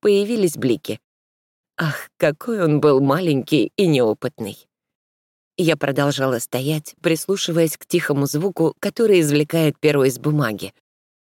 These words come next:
А потом вдруг застеснялась и залезла в кровать, под тонкое одеяло, наверняка таящее себе где-нибудь метку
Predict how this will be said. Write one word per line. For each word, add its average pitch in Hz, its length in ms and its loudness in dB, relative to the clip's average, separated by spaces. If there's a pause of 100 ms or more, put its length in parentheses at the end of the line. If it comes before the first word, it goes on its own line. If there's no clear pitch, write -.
А 185 120 -8
потом 233 420 -2
вдруг 180 320 0
застеснялась 165 880 -2
и 208 80 -2
залезла 214 460 2
в - 80 -10
кровать, 135 480 -2 (320)
под 180 180 -4
тонкое 135 460 2
одеяло, 147 640 0
наверняка 170 640 2
таящее 143 580 2
себе 139 240 0
где-нибудь 127 520 -2
метку 151 340 0